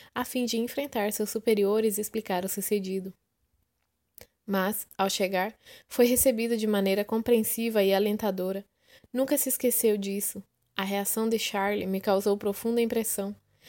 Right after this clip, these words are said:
Se estivermos regerenciando pessoas que evidentemente se afligem com o erro, nossa tarefa é ajudá-los a atravessar a má fase.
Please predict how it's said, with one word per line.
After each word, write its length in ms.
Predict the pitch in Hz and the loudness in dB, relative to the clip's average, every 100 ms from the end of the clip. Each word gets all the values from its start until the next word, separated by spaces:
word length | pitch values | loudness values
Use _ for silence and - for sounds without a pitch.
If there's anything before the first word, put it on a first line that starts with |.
| - | -16
Se 140 | - 247 | -2 0
estivermos 540 | - 240 233 247 247 | 2 2 2 2 0
regerenciando 800 | - 233 254 277 277 - 214 208 | 0 2 6 4 2 -2 0 -2
pessoas 520 | 202 202 - 185 180 | 0 -2 0 -2 -2
que 180 | - 214 | -2 0
evidentemente 720 | 214 247 254 254 233 202 190 | 0 0 -2 -2 -2 0 -2
se 140 | - 220 | -2 -4
afligem 500 | 208 - 240 240 220 | -4 -2 -2 0 0
com 280 | 208 190 185 | 0 -2 0
o 40 | |
erro, 320 | 202 220 202 - _ - - | -2 -2 -6 -10 _ -20 -6
nossa 260 | 196 202 214 | -2 0 0
tarefa 460 | 220 196 180 - | 0 0 0 -2
é 40 | 185 | -2
ajudá-los 640 | 180 202 185 185 190 - - - | -2 -2 0 0 -4 -8 -12 -6
a 220 | 196 220 | -4 -4
atravessar 640 | 254 277 269 269 208 180 | -2 0 0 -2 -4 -2
a 60 | 180 | -2
má 140 | 185 | -4
fase. 460 | - 180 165 175 | -6 -6 -6 -8